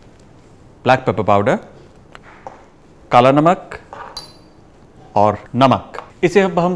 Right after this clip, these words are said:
तब तक boil करेंगे जब तक कि अनानास tender नहीं हो जाता। This will take some time। इसके अंदर जो pineapple है वो काफ़ी tender और mashy हो चुका है, as you can see। At this stage हम करेंगे गैस को बंद और इसे completely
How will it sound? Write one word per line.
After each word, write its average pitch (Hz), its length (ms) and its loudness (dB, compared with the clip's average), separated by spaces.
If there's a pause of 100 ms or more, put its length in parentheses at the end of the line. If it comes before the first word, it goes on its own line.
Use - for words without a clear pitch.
तब - 180 -4
तक - 180 -4
boil 117 200 -2
करेंगे 113 320 -6
जब 143 220 -8
तक 135 120 -4
कि 143 120 -4
अनानास 143 540 -2 (120)
tender 123 260 0
नहीं 120 120 -2
हो 104 100 -4
जाता। 95 320 -10 (1400)
This 139 160 -2
will 117 120 -2
take 110 180 -2
some 110 200 -8
time। 135 220 0 (720)
इसके - 300 2
अंदर 139 340 6 (460)
जो 135 120 2
pineapple 139 520 2
है 139 140 4 (500)
वो 131 120 4 (200)
काफ़ी 160 400 4 (120)
tender 127 300 4
और 120 200 2
mashy 113 340 -2
हो 117 180 0
चुका 131 240 2
है, 123 100 6
as 113 60 -2
you 123 100 -2
can 120 180 0
see। 151 120 2 (500)
At 107 200 0
this 214 180 4
stage 185 320 4 (380)
हम 120 140 -2
करेंगे 120 340 0
गैस 113 240 2
को 113 120 -2
बंद 160 340 2 (320)
और 131 140 -2
इसे 156 180 -2
completely 131 880 -2